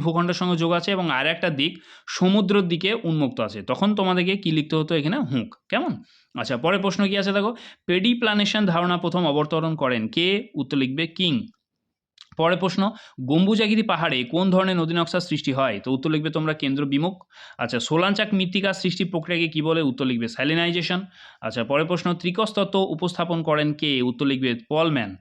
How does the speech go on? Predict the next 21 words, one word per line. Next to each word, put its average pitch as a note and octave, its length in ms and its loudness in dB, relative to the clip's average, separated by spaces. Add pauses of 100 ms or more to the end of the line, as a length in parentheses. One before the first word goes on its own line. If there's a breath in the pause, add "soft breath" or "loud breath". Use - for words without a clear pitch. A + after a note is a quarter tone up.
(320 loud breath)
থার্মাল G3 520 0
ইঞ্জিন F3 320 2
তত্ত্ব F3 300 -2
যে C3+ 200 0
বায়ু E3 220 0
সম্পর্কে E3 440 -2
প্রদত্ত D3 340 -2
হয় B2+ 260 0
সেটা D3 240 -4
কি? D3+ 180 -6
উত্তর D3 220 0
হবে D3+ 280 2
মৌসুমী D#3+ 520 0
বায়ু। G2 160 -8 (140)
পরের D#3 200 2
প্রশ্ন, F3+ 260 -2 (420 loud breath)
একটি C3+ 240 -2
আলোকপ্রিয় F#3 600 0 (120)
উদ্ভিদ, C#3 300 0
আলোকপ্রিয় D3 420 0
উদ্ভিদ D#3 200 -2